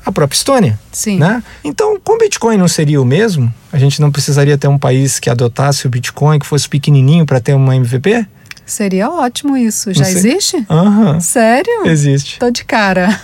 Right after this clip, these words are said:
Speaker 1: El Salvador.
Speaker 2: É mesmo?
Speaker 1: El Salvador, há pouco tempo atrás, pouco tempo, é um, dois meses, tá?
Speaker 2: Nossa, bem pouco
Speaker 1: Ou
Speaker 2: tempo,
Speaker 1: no início
Speaker 2: né?
Speaker 1: desse ano, foi agora, bem recente mesmo,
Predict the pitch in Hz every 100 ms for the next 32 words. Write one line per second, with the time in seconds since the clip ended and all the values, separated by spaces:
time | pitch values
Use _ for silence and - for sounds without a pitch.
0 | - 160 196 - 185 190 135 135 - -
1 | - 320 415 339 403 415 240 202 165 160
2 | 208 156 156 214 - - 131 127 123 123
3 | 123 - 147 - 135 190 190 202 - 214
4 | - 247 269 196 127 - 127 117 113 143
5 | 240 - - - - 139 208 226 370 -
6 | 185 - - 175 196 233 277 226 - -
7 | 123 117 123 127 226 117 - 113 175 180
8 | 139 - - - - 139 110 123 156 147
9 | 139 175 143 143 127 117 127 214